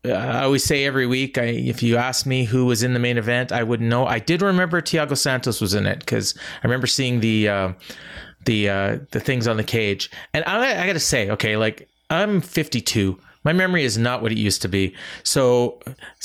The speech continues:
there might be some people listening to this that have seen some stuff on Twitter today, and my mentions just got blown up. Um, okay, like, I don't remember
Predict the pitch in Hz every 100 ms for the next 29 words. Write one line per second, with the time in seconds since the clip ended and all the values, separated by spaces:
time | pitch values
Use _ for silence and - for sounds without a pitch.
0 | - 180 247 302 294 233 190 180 131 120
1 | 143 139 139 151 143 147 143 143 139 -
2 | 127 120 110 - - - 160 156 131 151
3 | 143 135 - 123 120 135 151 139 143 143
4 | - - - - 135 135 175 139 135 147
5 | 135 - 120 - 120 110 120 113 117 -
6 | _ - - - - - 117 117 113 117
7 | - - - 160 143 - 151 147 - -
8 | 160 180 147 139 131 127 120